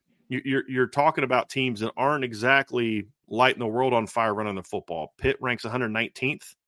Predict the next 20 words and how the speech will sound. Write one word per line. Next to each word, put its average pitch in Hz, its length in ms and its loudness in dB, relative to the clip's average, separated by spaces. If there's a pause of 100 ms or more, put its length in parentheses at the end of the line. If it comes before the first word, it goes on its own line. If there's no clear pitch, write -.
running 131 200 0
the 113 60 -4
football 135 300 0
this 131 200 0
year. 143 160 2
Against 117 320 -4
Power 139 200 4
Five 135 280 0
teams, 135 200 -6
Ryan, 131 200 2
they're 120 100 -2
only 123 160 -2
averaging 110 380 -4
ninety-four 120 600 -2
yards 113 300 0
per 107 140 -8
game 113 320 -4 (400)
running 113 160 -2
the 101 80 -4
football. 139 420 0